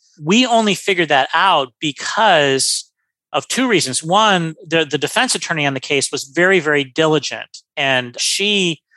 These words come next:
saw in the newspaper that, that someone had been arrested shortly after, like, our case came into being, uh, for robbing another bank in the area. And she asked me to have the F B I agent,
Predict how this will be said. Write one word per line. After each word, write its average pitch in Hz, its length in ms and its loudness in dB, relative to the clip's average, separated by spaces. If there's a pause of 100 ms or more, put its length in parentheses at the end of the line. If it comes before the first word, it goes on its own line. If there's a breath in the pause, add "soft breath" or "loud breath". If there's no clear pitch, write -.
(300 soft breath)
saw 170 580 4
in 147 80 -4
the 143 80 -4
newspaper 151 540 -4
that, 127 240 2 (140)
that 139 180 -2
someone 156 320 0
had 143 180 -4
been 135 140 -2
arrested 139 580 0
shortly 143 400 -2
after, 131 420 -2
like, 131 140 -6 (320)
our 147 300 4
case - 680 -4
came 139 200 -6
into 123 160 -6
being, 127 400 -4 (560 soft breath)
uh, 131 100 2
for 143 180 -2
robbing 135 280 0
another 143 500 2
bank 117 400 -6
in 127 100 -12
the 127 140 -4
area. 120 440 -2 (500)
And 139 120 -4
she 147 240 -2
asked 143 300 0
me 143 80 -2
to 131 80 -2
have 131 240 0
the 131 160 -4
F 123 140 -6
B 143 80 0
I 160 120 4
agent, 139 360 -2